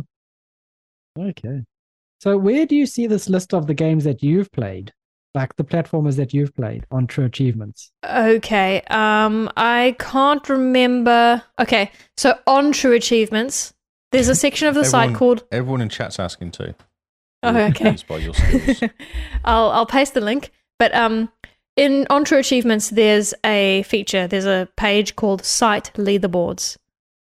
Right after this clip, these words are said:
Speaker 2: And there's many things that you can
Speaker 3: So Xbox
Speaker 2: look at.
Speaker 3: leaderboards, for example, yeah.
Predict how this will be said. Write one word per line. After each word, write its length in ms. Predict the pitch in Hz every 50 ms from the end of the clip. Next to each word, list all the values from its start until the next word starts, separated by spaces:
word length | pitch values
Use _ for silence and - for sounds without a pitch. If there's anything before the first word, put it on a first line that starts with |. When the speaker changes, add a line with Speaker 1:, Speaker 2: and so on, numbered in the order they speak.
| _ _ _ -
Speaker 2:
And 280 | - 208 196 196 196
there's 180 | 190 190 196 196
many 360 | 220 220 233 247 262 269 277 269
things 380 | - 247 240 233 233 226 214
that 160 | 220 220 175
you 160 | - 214 214 208
can 580 | - 220 208 202 190 190 185 185 185 190 - - _ _ _ _ _ _ _ _ _ _ _ _ _ _ _ _ _ _ _ _ _
Speaker 3:
So 240 | - - 98 95 185
Xbox 220 | 190 202 208 196
Speaker 2:
look 180 | 208 226 240 -
at. 200 | 247 285 339 339 -
Speaker 3:
leaderboards, 320 | - - 82 82 78 - -
for 100 | - 78
example, 360 | 85 85 82 80 78 - -
yeah. 100 | 87 104